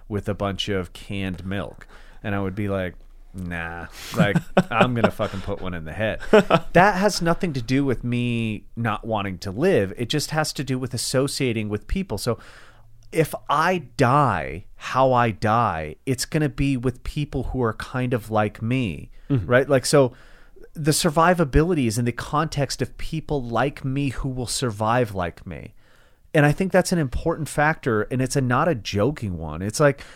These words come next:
Speaker 1: I don't think the world is worth living in if I have to be around people that are so enthralled by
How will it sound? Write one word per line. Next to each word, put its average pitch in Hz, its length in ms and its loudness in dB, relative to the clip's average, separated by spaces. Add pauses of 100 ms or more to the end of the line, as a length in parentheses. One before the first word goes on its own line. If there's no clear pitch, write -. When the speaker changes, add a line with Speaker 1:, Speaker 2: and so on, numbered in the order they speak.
(340)
Speaker 1:
I 165 180 6
don't 202 380 4
think 156 480 0
the 131 100 4
world 139 460 2
is 117 120 2
worth 123 280 0
living 127 460 2
in 95 360 -2
if 120 180 -2
I 127 360 0 (200)
have 135 220 0
to 131 80 -2
be 123 160 2
around 120 300 0
people 120 380 2
that 110 200 -2
are 107 140 0
so 139 640 0
enthralled 113 720 2
by 92 280 0